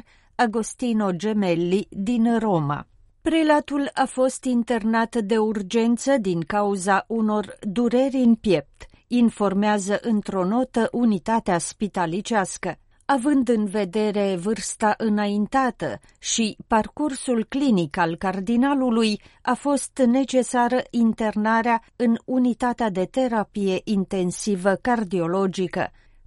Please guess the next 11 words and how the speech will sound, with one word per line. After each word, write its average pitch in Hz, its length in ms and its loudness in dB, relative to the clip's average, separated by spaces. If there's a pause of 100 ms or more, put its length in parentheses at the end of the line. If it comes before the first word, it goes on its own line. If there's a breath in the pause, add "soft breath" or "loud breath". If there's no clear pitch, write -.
Pacientul 269 840 0
este 175 460 -2
pe 277 120 2
deplin 180 540 -2
conștient 262 800 0 (220 soft breath)
și - 460 -2
cooperant, 247 920 0 (360 soft breath)
iar 220 280 0
starea 240 460 -2
sa 202 220 -2
clinică 254 640 -2